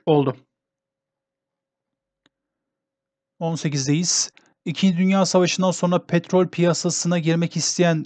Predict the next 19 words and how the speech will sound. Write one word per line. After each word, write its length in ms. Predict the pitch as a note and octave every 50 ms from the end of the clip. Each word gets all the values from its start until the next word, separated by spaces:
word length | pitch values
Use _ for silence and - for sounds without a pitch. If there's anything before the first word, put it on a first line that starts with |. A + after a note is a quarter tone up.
| -
Rusya, 580 | E3 D#3 D#3+ D#3+ - - - F3 E3+ F3 F3 - - - _ _ _ _ _ _ _ _ _ -
e, 200 | D#3+ C#3+ C#3+ C#3+
Rusya'nın 640 | D3 - D#3 D#3+ D#3+ D#3+ - - E3+ D#3 E3 E3
düşük 280 | D3+ C#3+ - - E3+ -
pit-, 220 | F3 D#3+ - - -
e, 220 | D#3+ D3+ C#3+ C#3
fiyatlardan 580 | C3+ - E3 E3 D#3+ - D#3+ D#3 C#3+ D#3 D3 -
petrol 320 | - D3 C3+ - F3 F3+
satması 500 | E3 - E3+ E3 - E3+ D#3+ - - F3 F3+ - - _ _ _ _ -
petrol 380 | - E3 D#3 D#3 - F3 F3 - -
üreten 380 | E3+ D#3+ E3 D#3 - D#3+ D#3
ülkeleri 420 | - D#3+ D3+ D3 - D3+ D3+ E3 E3+
olumsuz 340 | E3+ E3 E3 D3 - -
etkilemiştir. 760 | E3+ D#3 D#3 - C#3+ C#3 C3 B2+ - - - C#3+ - - - _ _ -
Bu 80 | F3
gelişme 440 | E3 F3 D#3+ D3 C#3 - D3+ C3+ B2
petrol 380 | - D3+ D3+ - - F3 D#3+ -
üreticisi 640 | - D#3+ D#3+ D#3 D#3 - D3 D3 D3 C#3 - - F#3
ülkeleri 460 | E3 D3+ C3+ - D#3+ D3+ D#3 D#3+